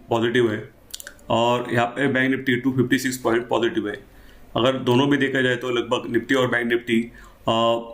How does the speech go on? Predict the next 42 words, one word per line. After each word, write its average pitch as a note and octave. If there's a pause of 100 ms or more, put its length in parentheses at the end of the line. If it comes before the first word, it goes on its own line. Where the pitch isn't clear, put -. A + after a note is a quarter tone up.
बरोबर C3
अपने B2
proportion B2+
से C3+
ऊपर B2
जा A2+
रहा G2
है। - (760)
तो C3+
हमने, D#3+
अ, -
कल C#3
जो D3
view C#3+
था, B2+ (180)
mostly C3 (120)
maximum B2
लोगों C3+
का C3+
व्यू C3
negative B2+
था, - (500)
तो C#3
view C#3
अपना D3
कौन C#3
सा C3+
भी C3+
रहने A#2
दो, G2+ (500)
लेकिन C3
अगर D3
अपने C#3+
लेवल C3+
हिट C3+
होते C3
हैं - (140)
तभी B2+
आपको C3
ट्रेड B2
करना G2+
है, -